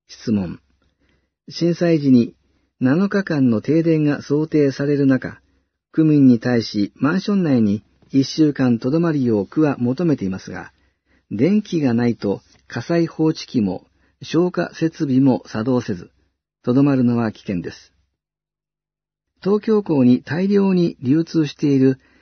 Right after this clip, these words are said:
船舶燃料をマンションの非常用発電機燃料として活用し、マンションの自家発電による電力確保を進めてほしいです。答弁。調査研究します。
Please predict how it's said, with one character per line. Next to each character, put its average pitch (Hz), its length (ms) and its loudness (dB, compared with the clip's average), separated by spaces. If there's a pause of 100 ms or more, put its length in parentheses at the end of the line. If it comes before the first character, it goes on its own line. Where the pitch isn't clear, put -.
(180)
船 165 260 -2
舶 160 340 0
燃 151 200 2
料 110 160 2
を 87 240 -10 (800)
マ 175 160 0
ン 196 60 2
シ 156 160 -2
ョ - 20 4
ン 120 140 6
の 104 180 -2 (460)
非 127 160 0
常 180 240 2
用 156 260 4
発 170 360 -8
電 175 220 0
機 160 200 -4
燃 156 220 0
料 139 180 2
と 113 100 -4
し - 80 -14
て 104 140 -6
活 - 260 -8
用 120 160 2
し、 110 260 -4 (640)
マ 131 140 4
ン 139 60 4
シ 131 120 -2
ョ 120 60 2
ン 113 100 4
の 113 140 -2
自 110 180 -6
家 120 120 -6
発 151 240 -10
電 135 240 4
に 120 100 4
よ 117 160 2
る 110 260 0
電 143 240 0
力 147 260 -2
確 - 240 -10
保 120 180 -4
を 101 60 -2
進 113 280 -2
め 135 80 4
て 160 80 -4
ほ 104 120 -8
し 87 180 -12
い - 20 -14
で 82 100 -14
す。 - 200 -20 (960)
答 120 160 0
弁。 87 220 -12 (580)
調 151 180 2
査 117 220 -6
研 107 200 -4
究 98 180 -6
し - 140 -12
ま 92 60 -10
す。 - 220 -20